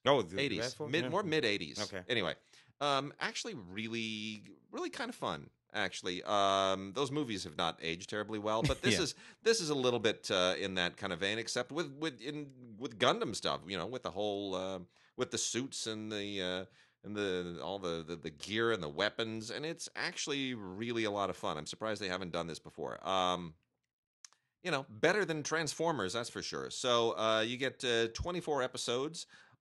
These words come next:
Speaker 2: on, uh, episodes one through twenty-four on Volume One, and then twenty-five through forty-nine on Volume Two. And there are even, uh, some commercials on here and, uh, and a lot of fun stuff. So, uh,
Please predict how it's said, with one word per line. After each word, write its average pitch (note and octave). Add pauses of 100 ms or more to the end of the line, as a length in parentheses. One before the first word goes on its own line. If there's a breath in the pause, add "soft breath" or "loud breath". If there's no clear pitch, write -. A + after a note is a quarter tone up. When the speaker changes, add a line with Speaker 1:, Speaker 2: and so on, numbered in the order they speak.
Speaker 2:
on, G2+
uh, F2+
episodes G2+
one A2
through -
twenty-four G#2
on F2+
Volume F2
One, F2
and A#2+
then F#2
twenty-five F2+
through E2
forty-nine F2
on D#2+
Volume D#2
Two. A2+ (380 soft breath)
And A2+
there A2
are G#2
even, F#2+
uh, F2
some F2
commercials G#2
on G2+
here G2+
and, D#2
uh, D#2
and A#2+
a E3+
lot G#3
of F#3+
fun B2+
stuff. C#2
So, A#2+ (340 loud breath)
uh, -